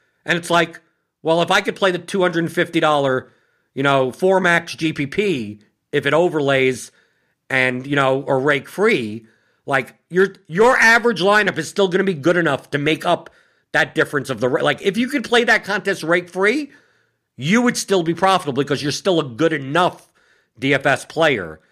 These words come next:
to do so. So instead of thinking in terms of, "Well, if I'm playing two hundred bucks a day, now I'm gonna play four hundred bucks a day," like, maybe you should, the extra two hundred dollars should go into five minutes before lock, finding the overlay and not minding if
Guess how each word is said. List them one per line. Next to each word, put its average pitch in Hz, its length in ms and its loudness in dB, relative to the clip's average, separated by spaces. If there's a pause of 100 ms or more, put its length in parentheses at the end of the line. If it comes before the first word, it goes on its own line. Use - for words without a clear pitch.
(140)
to 117 80 -10
do 175 180 0
so. 87 400 -4 (140)
So 165 220 -2
instead 185 260 0
of 202 140 -4
thinking 208 260 -6
in 170 120 -4
terms 185 300 -2
of, 151 200 0 (240)
"Well, 180 160 2
if 208 80 2
I'm 240 120 2
playing 226 240 0
two 202 120 -4
hundred 185 220 0
bucks 156 200 -2
a 147 40 -2
day, 131 340 2 (220)
now 165 140 2
I'm 185 40 0
gonna 170 140 -2
play 139 160 0
four 202 220 2
hundred 131 220 0
bucks 110 260 -6
a 110 60 0
day," 85 380 -6 (540)
like, 127 180 0
maybe 185 240 2
you 185 80 -4
should, 170 320 -6
the 156 140 0
extra 175 260 -2
two 170 140 -2
hundred 151 160 2
dollars 147 520 0 (220)
should 147 180 -4
go 151 200 4
into 139 500 -2 (240)
five 151 340 2
minutes 143 240 -2
before 127 300 0
lock, 139 400 0 (540)
finding 151 380 0
the 135 100 0
overlay 135 460 2
and 160 220 -2
not 180 260 2
minding 175 600 2
if 147 260 -2